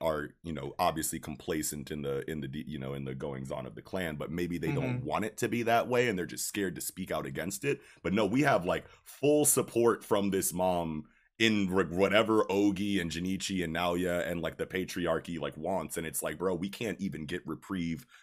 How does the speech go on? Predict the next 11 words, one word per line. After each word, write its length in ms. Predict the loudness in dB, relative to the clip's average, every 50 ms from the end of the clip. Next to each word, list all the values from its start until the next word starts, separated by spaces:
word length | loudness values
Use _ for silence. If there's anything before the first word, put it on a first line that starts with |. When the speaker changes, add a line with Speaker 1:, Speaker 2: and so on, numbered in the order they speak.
| _ _
Speaker 1:
from 220 | 0 0 2 2 0
the 120 | -2 -4
mom. 420 | -6 -6 -4 -2 0 2 2 0
She's, 320 | 0 0 0 0 0 -2 -4 -6
she's 560 | -4 -2 -2 -2 0 0 0 0 -2 -2 0
that 260 | 2 4 4 4 4 2
lost. 420 | 0 2 2 2 2 2 0 -6 -10 -20 -12 -2 2
Like, 140 | 2 2 2
she, 240 | 0 -2 0 0 0
it's 260 | 2 0 0 0 0
that, 400 | 2 2 4 4 4 2 0